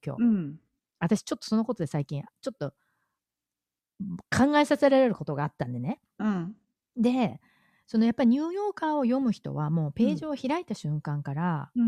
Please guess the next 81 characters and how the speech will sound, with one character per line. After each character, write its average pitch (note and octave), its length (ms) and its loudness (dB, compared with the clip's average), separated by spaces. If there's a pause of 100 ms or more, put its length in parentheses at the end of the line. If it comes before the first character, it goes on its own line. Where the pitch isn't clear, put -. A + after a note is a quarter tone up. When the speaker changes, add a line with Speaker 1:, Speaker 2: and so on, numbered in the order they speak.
Speaker 2:
ん。 D#3 80 -8 (240)
Speaker 1:
そ F3 200 -2
の、 D3 420 -4 (380)
こ G3 160 0
の G#3 340 2 (420)
ち - 80 -4
ょ - 20 -2
っ - 160 -8
と G3 80 0
小 G3 140 2
難 G3+ 320 2
し - 180 -2
い G3+ 40 2
の D3+ 160 -2
を C#3 40 -4
読 A#3 220 0
ん G#3 40 0
で D3+ 80 -2
や B2+ 120 -6
ろ C3+ 220 -10
う - 20 -20
っ - 180 -20
て D3+ 60 -14
思 D3 180 2
っ D#3+ 40 -2
て C#3 180 -12
る - 80 -12
わ B2+ 140 -14
け。 - 140 -20 (400)
Speaker 2:
う G#3 80 0
ん。 G3 580 -2 (520)
Speaker 1:
だ B3 100 0
か C4 120 -4
ら、 G#3 280 2
や F#3+ 140 2
っ F#3+ 80 -8
ぱ A#3 60 -4
り F#3 80 -4
そ F#3+ 120 -2
の E3 120 0
レ A#3+ 140 2
デ A#3+ 100 -4
ィ F#3+ 100 0
ー - 20 -6
が C#3+ 100 -8
で E3 120 -2
き - 60 -8
て D#3+ 100 -6
る C#3 80 -8
わ C3 100 -10
け - 80 -16
な B2+ 120 -14
ん B2 60 -18
で B2+ 60 -18
す - 100 -20
よ。 C#3 120 -16
そ C#3+ 160 -14
の、 C3 100 -10
Speaker 2:
は G3 160 -4
い F3+ 80 -2
は - 0 -
い - 40 -4
は E3 140 -4
い D#3+ 40 -8
は D#3+ 40 -8
い。 - 40 -10
Speaker 1:
そ E3 80 -2
う F3+ 40 2
い D3 100 -4
う D3 40 -10
の D3 60 -6
を C#3+ 40 -6
読 E3 140 -2
ん D#3 120 -8
で、 G3+ 260 -2 (320)
ち - 60 0
ょ C#4+ 40 2
っ - 120 -6
と E3+ 80 -8
挑 A#3 320 2
戦 A#3 380 -2